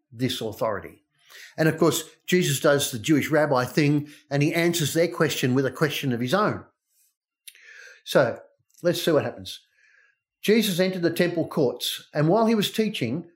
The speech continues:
the chief priests and the elders of the people come to him. "By what authority are you doing these things?" they asked, "and who gave you this authority?" Jesus replied, "I will ask you one question. If you answer me,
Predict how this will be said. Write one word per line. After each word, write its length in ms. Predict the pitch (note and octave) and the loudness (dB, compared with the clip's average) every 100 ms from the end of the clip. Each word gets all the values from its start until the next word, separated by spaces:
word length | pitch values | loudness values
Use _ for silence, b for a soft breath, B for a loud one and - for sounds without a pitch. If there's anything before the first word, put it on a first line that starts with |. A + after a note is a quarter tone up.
| _ | _
the 80 | D3 | -8
chief 360 | - A3+ A3+ - | 0 0 0 -2
priests 520 | E3 C#3 - - D#3+ | -2 -2 -6 -8 -2
and 100 | C#3 | -2
the 120 | C3+ | 2
elders 380 | E3 F#3+ F#3 E3 | 2 2 0 -2
of 100 | E3 | -4
the 80 | E3+ | -4
people 400 | D3+ C#3 C#3 C3+ | -2 -2 -6 -4
come 280 | G#3+ G#3 E3 | -2 -2 -2
to 100 | B2+ | -4
him. 300 | A2 G2 F#2+ b b b b b b b _ | -4 -6 -14 b b b b b b b _
"By 100 | G3 | 4
what 200 | G#3 C4 | 6 6
authority 600 | G#3 - G#3 F#3 D3 C#3+ | 4 2 2 2 2 0
are 120 | D#3 | 0
you 160 | D#3+ D#3 | 0 0
doing 320 | C#3+ G#3+ F#3+ | 2 2 2
these 260 | C#3+ C#3+ - | 2 0 0
things?" 280 | A#3+ A3+ - | 0 2 0
they 140 | B2+ | -2
asked, 460 | G#2+ A2+ - - - _ _ _ D#3 | -2 -6 -8 -12 -20 _ _ _ -2
"and 160 | D#3+ | 0
who 160 | D#3 G3+ | 2 0
gave 360 | C3+ E3 F#3 | 2 0 0
you 120 | D#3 C3 | 0 -2
this 240 | A#2+ - | -2 -4
authority?" 600 | A2 A2+ G#2 G2+ A2+ - _ _ _ _ _ _ b b b _ | -6 -6 -8 -10 -16 -20 _ _ _ _ _ _ b b b _
Jesus 340 | - E3+ D3 A#2 | -2 0 0 -6
replied, 580 | A#2+ C3+ C3 B2 A#2+ - _ _ _ _ _ _ | -6 -2 0 0 -4 -10 _ _ _ _ _ _
"I 80 | F#3+ | 2
will 180 | A#3+ A#3 | 2 0
ask 540 | F#3 F#3 - - - | -2 -2 -4 -10 -4
you 320 | F3 D#3+ D#3 D3 | 0 2 0 -4
one 240 | D3 D3+ | -4 -2
question. 500 | D3+ B2+ - F2+ F#2 _ _ _ _ | -2 -4 -6 -14 -16 _ _ _ _
If 140 | C#3+ | -2
you 80 | A3+ | 0
answer 320 | A3 A3+ G#3+ | 2 0 2
me, 400 | D#3 B2+ G#3+ - | 2 2 -2 -6